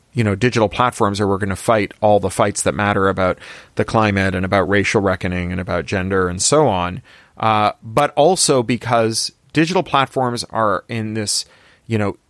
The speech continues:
irreversible, irreducible way easier to demonopolize than other kinds of,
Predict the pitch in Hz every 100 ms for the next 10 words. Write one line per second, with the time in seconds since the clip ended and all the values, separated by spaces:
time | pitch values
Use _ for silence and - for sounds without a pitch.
0 | - 147 156 156 117 107 131 - 123 107
1 | 113 110 107 107 - 131 131 127 107 123
2 | - 117 107 104 104 107 90 78 - -
3 | _ _ 143 151 147 147 147 - 113 101
4 | 123 127 117 101 117 - 92 76 92 90
5 | - - 107 120 - 120 120 113 - 107
6 | 107 107 104 101 92